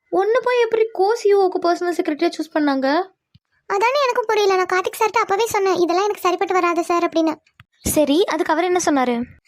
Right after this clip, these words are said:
Speaker 2: "நான் ஒன்னும் உன்கிட்ட உன்னோட ஒப்பீனியன் கேட்கல, இது கோ சி ஓ என்னோட ஆர்டர்" அப்படி சொன்னாரு.
Speaker 1: என்னடி சொல்ற? என்னடி நடக்குதுங்க? இருடி, முழுசா என்னன்னு கேப்போம். அப்புறம் என்னடி சொன்னாரு?
Speaker 2: இதாண்டி சொன்னாரு. அதுக்கப்புறம் நானுமே சொல்லிட்டேன்,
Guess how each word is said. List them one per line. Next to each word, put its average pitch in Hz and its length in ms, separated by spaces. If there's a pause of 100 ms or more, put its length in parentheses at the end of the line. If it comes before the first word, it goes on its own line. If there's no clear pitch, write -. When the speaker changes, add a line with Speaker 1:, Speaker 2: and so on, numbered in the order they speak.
(140)
Speaker 2:
"நான் 339 180
ஒன்னும் 392 280
உன்கிட்ட 370 160
உன்னோட 320 220
ஒப்பீனியன் 359 460
கேட்கல, 311 260
இது 277 120
கோ 339 160
சி 349 160
ஓ 302 120
என்னோட 320 280
ஆர்டர்" 302 320
அப்படி - 280
சொன்னாரு. 269 260 (520)
Speaker 1:
என்னடி 381 540 (100)
சொல்ற? 285 540
என்னடி 349 460
நடக்குதுங்க? 254 760 (540)
இருடி, 339 340
முழுசா 311 220
என்னன்னு 294 360
கேப்போம். 254 240 (420)
அப்புறம் 330 280
என்னடி 339 280
சொன்னாரு? 269 320 (500)
Speaker 2:
இதாண்டி 427 340
சொன்னாரு. 381 280
அதுக்கப்புறம் 370 440
நானுமே 381 260 (100)
சொல்லிட்டேன், 339 320